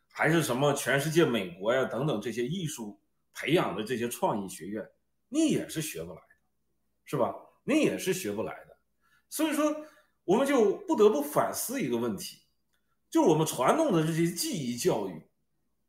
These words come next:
我们尤其现在是中共国的这种学校教育，我说的这个课堂教育，究竟我们为什么要去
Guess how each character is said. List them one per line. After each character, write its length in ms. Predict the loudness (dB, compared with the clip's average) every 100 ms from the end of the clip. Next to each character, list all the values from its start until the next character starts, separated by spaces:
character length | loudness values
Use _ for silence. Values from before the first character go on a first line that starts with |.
| _
我 120 | -2 0
们 140 | 0 -2 _ _
尤 180 | 4 4
其 160 | 0
现 140 | 0 2
在 120 | 2
是 100 | 0
中 220 | 2 2
共 180 | 2 0
国 160 | -2
的 80 | -4
这 140 | -4 -4
种 180 | -6 -8
学 340 | -10 -2 0
校 240 | 2 0 0
教 220 | -4 -6
育， 20 |
我 100 | -8
说 160 | -10 -10
的 120 | -10
这 80 | -12
个 100 | -16
课 260 | -8 -8
堂 220 | -8 -10
教 240 | -14 -12 -12
育， 40 | -16 _ _ _ _ -6
究 240 | 0 0
竟 400 | 2 0 -2 -6 _ _ _
我 140 | -8 -4
们 240 | -4 -4
为 240 | -4 -4
什 180 | -6 -8
么 100 | -12 -14 _ _ _ _ _ _ _ _
要 140 | -2 -2
去 400 | -2 -8 -10